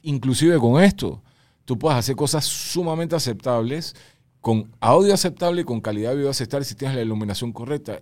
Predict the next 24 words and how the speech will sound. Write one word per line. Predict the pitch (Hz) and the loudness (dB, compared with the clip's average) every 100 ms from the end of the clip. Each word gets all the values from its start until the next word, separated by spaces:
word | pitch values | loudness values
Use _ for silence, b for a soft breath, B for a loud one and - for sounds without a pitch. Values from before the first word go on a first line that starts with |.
| - | -12
Y | 120 | -14
también, | - 107 131 113 | -8 -6 -6 -4
o | |
sea, | 113 101 50 - _ _ _ - | -4 -4 -8 -20 _ _ _ -4
tienes | 147 | 2
un | 175 175 | 2 4
buen | 185 175 | 2 2
día, | 202 135 - b b _ | 2 2 -2 b b _
párate | 92 101 127 | -4 -4 -2
al | 127 | 0
lado | 147 | 0
de | 151 | 0
la | 127 | 0
ventana, | 113 104 139 160 151 104 | 0 -2 -2 -4 -4 -8
pon | 110 113 | -8 -8
tu | 139 | -4
celular, | 139 143 127 | -2 0 -2
te | 117 | -2
vas | 113 135 | -2 0
a | |
ver | 151 147 151 - | 0 0 -4 -4
hermoso. | 117 120 175 165 110 78 - b b b b 104 | -2 0 2 0 -2 -10 -14 b b b b -4
Eh, | 104 104 | -4 -2
eh, | 110 107 - | -2 -4 -6